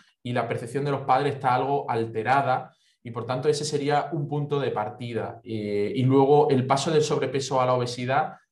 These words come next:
ya sabemos que objetivamente es muy sencillo porque aumentar solo unos kilos y ya se considera que ya no tiene sobrepeso, sino obesidad.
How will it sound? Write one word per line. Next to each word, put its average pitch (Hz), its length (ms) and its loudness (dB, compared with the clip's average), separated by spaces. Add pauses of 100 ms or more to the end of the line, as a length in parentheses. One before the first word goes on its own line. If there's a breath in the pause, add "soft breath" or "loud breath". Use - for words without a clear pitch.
ya 131 140 -4
sabemos 139 300 -2
que 139 60 -2
objetivamente 131 680 -4
es 120 140 -2
muy 131 100 -6
sencillo 135 580 -4
porque 117 240 -4
aumentar 120 480 -2
solo 127 300 -2
unos 113 240 -4
kilos 151 480 -4
y 107 100 -14
ya 104 140 -4
se 113 340 0
considera 120 840 -2
que 113 100 -6
ya 123 100 -2
no 123 80 -4
tiene 120 140 -6
sobrepeso, 113 460 -4
sino 113 360 -4
obesidad. 113 720 -2